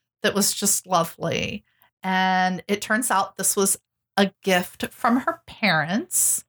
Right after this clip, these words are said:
to mark the birth of Prince Charles. She wore it in his one-month photo shoot, along with her classic three-stranded pearls.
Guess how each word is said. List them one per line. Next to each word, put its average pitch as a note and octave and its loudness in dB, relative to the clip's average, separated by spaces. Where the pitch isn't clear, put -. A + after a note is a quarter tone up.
to - -2
mark E3+ 0
the G#3 0
birth E3 -4
of G3+ 2
Prince - -2
Charles. G#3 -2
She - 0
wore G3+ 0
it G#3 0
in G3 2
his G#3+ 0
one-month F#3+ 0
photo E3+ 0
shoot, - -4
along F3+ 0
with F#3+ -2
her G3 -4
classic F3 0
three-stranded F3+ 0
pearls. F3 -2